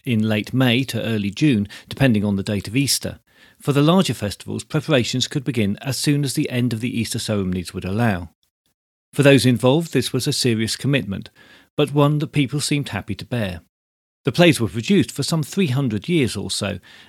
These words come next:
and remained popular and essentially amateur productions throughout that time, driven by the enthusiasm of the production teams.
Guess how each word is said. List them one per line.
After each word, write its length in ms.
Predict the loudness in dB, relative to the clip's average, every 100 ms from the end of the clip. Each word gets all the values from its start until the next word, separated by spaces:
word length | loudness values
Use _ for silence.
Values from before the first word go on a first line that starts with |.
| -4
and 140 | 2
remained 320 | 4 4 0
popular 420 | -4 -6 -4 -4 -2
and 240 | -4 -4
essentially 480 | -2 -2 -2 -4 0
amateur 360 | 2 2 0
productions 680 | -8 -10 -10 -10 -10 -10 -8
throughout 400 | -2 2 2 0
that 200 | -10 -8
time, 380 | -2 0 -2 -6 _ _ _ _
driven 300 | 2 4 4
by 180 | 2 0
the 160 | 0 -2
enthusiasm 720 | 0 2 2 0 -2 -2 -2
of 80 | -2
the 80 | -4
production 480 | -6 -6 -6 -6 -6
teams. 560 | -4 -4 -6 -10 -18